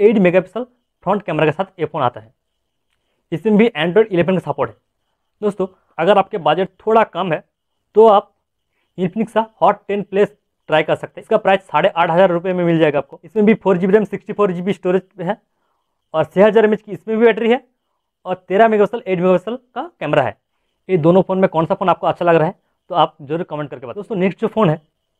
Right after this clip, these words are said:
Realme Narzo थर्टी है, इस पे मिलेगा छः हज़ार एमएच की बैटरी, मतलब इस प्राइस में जो बैटरी दे रहा है बहुत ही अच्छा दे रहा है, छः हज़ार एमएच की बैटरी दे रहा है, मतलब बहुत ही अच्छा दे रहा है।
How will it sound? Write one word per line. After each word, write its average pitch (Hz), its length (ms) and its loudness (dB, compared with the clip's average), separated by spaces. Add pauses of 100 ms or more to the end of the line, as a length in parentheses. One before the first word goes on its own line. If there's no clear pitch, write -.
(560)
Realme 214 360 2
Narzo 180 300 0
थर्टी 151 360 -10
है, 107 60 -16 (920)
इस 190 120 -10
पे 226 140 4 (200)
मिलेगा 196 340 2
छः 185 220 -4
हज़ार 196 240 2
एमएच 180 200 0
की 170 100 -14
बैटरी, 147 320 -4 (380)
मतलब 208 260 -4 (320)
इस 214 140 -8
प्राइस 170 320 -2
में 208 260 -4 (260)
जो 151 140 -6
बैटरी 156 420 -2
दे 156 340 -2
रहा 165 100 2
है 214 60 -2
बहुत 160 240 0
ही 196 40 0
अच्छा 139 220 -2
दे 135 80 -2
रहा 117 80 -2
है, 117 60 -6
छः - 160 -8
हज़ार 175 160 2
एमएच 170 180 0
की 175 80 -14
बैटरी 147 240 -2
दे 160 120 -4
रहा 170 100 -2
है, 165 40 -2
मतलब 160 220 -12 (320)
बहुत 160 180 -2
ही 185 60 0
अच्छा 156 200 -2
दे 160 80 -2
रहा 160 100 0
है। 190 120 -10